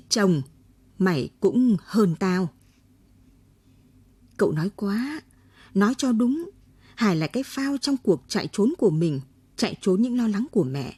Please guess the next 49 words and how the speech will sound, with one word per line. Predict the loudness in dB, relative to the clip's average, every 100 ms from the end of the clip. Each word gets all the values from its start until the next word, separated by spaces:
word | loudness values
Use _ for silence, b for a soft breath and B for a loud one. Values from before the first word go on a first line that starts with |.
| _ b b b b
chạy | -2 -2 0
trốn | 2 4 2
cái | 2
ngấm | 4 4 4
nguyết | 0 0
của | -2
chị | -2 -10
dâu, | -6 -6 -8 -10 _ b b b b -2
và | 0 0 -4 -8 _
chạy | -4 -4 -4
trốn | 0 2 2
những | 2
tiếng | 2 2
thở | 0 -2
dài | -2 -4
của | -4 -4
anh | -4 -4
Thắng. | -4 -4 -4 -6 _ _ _ _ _ b b b
Mẹ | 0 4
muốn | 4 4 4
anh | 2 0
Thắng | 0 0 0
xin | 2 4
việc | 2 0
cho | 0
mình, | 4 4 0 -6 b b b
nhưng | 6 6
chị | 2 0
dâu | 2 0
khó | 0 -4 -2 -2
chịu | -2 -2
ra | -4
mặt. | -2 -4 -8 _ _ -20 b b b 0
Căn | 2
hộ | 2 2 0
vẫn | 0 0
chỉ | 0
có | 0
hai | -2 -2
phòng, | -4 -4 -4 -4 -8 B B B
giờ | 0 0
đã | 0 -4
có | -6
thêm | -2 -2
hai | 0 -2 -4
cháu | -4
bé. | -4 -4 -4 -8 _ _ _ b b 4
Mình | 6 6
mà | 0